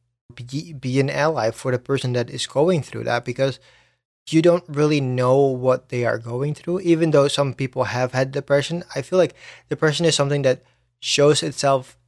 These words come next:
in different ways. So it's a really hard thing to just be like, "Hey, depression, and there you go." Um, but I feel like saying to a person like, "Hey,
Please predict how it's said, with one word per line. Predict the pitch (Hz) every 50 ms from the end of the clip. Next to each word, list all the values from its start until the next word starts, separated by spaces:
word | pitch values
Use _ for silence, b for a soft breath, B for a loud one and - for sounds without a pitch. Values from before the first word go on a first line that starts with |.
| _
in | - 127 123 123 120 117 117
different | - 127 127 - - - 127 120 113 113 107
ways. | 113 113 113 123 165 185 - - - - - _ _ _ _ _ _ _ _ _ _ _ _ _ _
So | - - - 147 151
it's | 160 180 180 165 -
a | 170 143
really | 131 135 151 165 170 175
hard | 156 - - 139 139 143 143 - -
thing | - 139 135 135 131
to | - -
just | 123 123 127 120 117
be | - 127 123
like, | 123 123 120 120 117
"Hey, | 117 120 120 131 131 123 120 120 127 - - - _ _ _ _
depression, | - 135 - 147 156 - - - 143 139 135 135 135 127 123 135 147 170 165 151
and | 139 135 135 135 135 135 131
there | 135 143 147
you | 151 151
go." | 156 165 165 156 143 143 147 b b b b b b b b b b _ _ _ _ _
Um, | 127 127 131 131 127 127 131 - - -
but | 135 143 143 143 156
I | 160 165
feel | 160 - 190 190
like | 190 190 180 - - - _ _ _ _ _ _ _ _ _ _ _ _ _ _ _ _ _ _ _ _
saying | - - - - 165 156 165 165 170 170 165 156
to | - - 160
a | 151
person | - - 143 143 135 143 143 139
like, | 135 127 127 120
"Hey, | - - - - - 135 135 131 127 123 123 123 - -